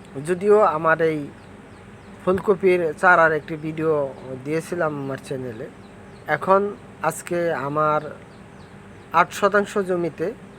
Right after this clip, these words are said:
আমার এই কপির চারাগুলো রোপণ করব, তাই ভাবলাম যে একটা ভিডিও তৈরি করে ফেলি।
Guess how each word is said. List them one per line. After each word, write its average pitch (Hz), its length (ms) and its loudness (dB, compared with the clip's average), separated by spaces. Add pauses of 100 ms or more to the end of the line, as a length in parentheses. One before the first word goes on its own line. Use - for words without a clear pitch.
আমার 156 280 -2
এই 151 300 0
কপির 151 240 -6
চারাগুলো 143 680 -4
রোপণ 160 360 -6
করব, 135 280 -10 (760)
তাই 170 140 4
ভাবলাম 175 420 2
যে 165 100 0
একটা 151 420 0 (240)
ভিডিও 156 300 -4
তৈরি 139 420 -4
করে 139 240 -6
ফেলি। 123 220 -12